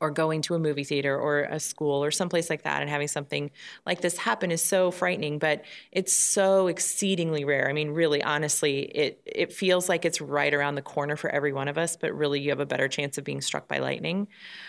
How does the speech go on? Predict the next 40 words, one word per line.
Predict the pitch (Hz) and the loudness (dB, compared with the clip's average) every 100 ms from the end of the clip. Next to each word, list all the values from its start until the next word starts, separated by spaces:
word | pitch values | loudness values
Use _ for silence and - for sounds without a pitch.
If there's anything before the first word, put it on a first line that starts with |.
| - - | -20 -20
However, | - 233 226 214 165 156 147 156 - - | -4 2 4 4 4 4 4 2 -4 -4
um, | 175 151 147 147 147 - - _ _ _ - - - 208 - - - | 0 0 0 -2 -4 -8 -12 _ _ _ -16 -16 -14 -16 -18 -12 -2
th-, | 180 | 0
you | 202 185 | 4 4
know, | 160 147 - | 4 2 2
obviously | 160 160 - 165 | 2 2 2 0
mass | 156 147 | 0 0
shootings | - 156 143 147 | 0 0 -2 -2
deserve | 151 147 139 135 | 0 2 2 2
a | - | 0
tremendous | 143 165 143 143 151 | -2 0 0 0 0
amount | 139 | 0
of | 135 | 0
our | 139 | 0
attention, | 135 - 147 - 135 | -2 -2 -2 -2 -2
but, | 139 143 143 - | 0 0 0 -2
you | 175 | -2
know, | 156 | -2
a | |
hundred | 147 - 175 165 | -2 -2 0 0
people | 160 160 147 | -2 -6 -2
are | 147 | -2
shot | 147 147 - | 0 -2 -4
and | 151 | -6
killed | 151 143 | -6 -4
in | 143 | -4
this | 143 | -6
country | - 143 - 143 - | -4 -4 -4 -6 -2
every | 160 151 151 | 0 0 0
day, | 147 139 139 139 - - | 0 0 0 -4 -10 -10
and | - 170 | -2 0
the | |
majority | 151 156 151 143 147 | 0 0 2 2 2
of | 143 | 0
them | 139 | 0
are | 143 | -2
not | 156 185 170 | -2 0 0
in | 151 147 | -2 -2
mass | 135 135 | -2 0
shootings. | - - - 135 139 - | 0 -2 -2 -4 -6 -8